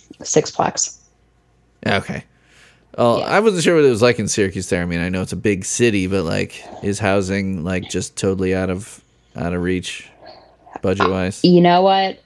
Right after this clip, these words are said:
Speaker 1: I haven't been working towards that at all. Um, have not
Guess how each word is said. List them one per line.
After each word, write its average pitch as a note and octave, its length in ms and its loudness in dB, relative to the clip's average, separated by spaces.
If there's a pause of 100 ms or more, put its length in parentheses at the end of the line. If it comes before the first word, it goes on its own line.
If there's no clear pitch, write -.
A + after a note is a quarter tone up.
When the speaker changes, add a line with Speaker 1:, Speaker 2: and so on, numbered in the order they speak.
(120)
Speaker 1:
I - 20 -20
haven't G#3 460 -10
been E3 260 -6
working D3 480 -6
towards D3 520 -6
that D#2+ 380 -2
at - 200 -4 (100)
all. - 460 -2 (960)
Um, - 520 -6 (360)
have D#3 220 0
not C3 320 -2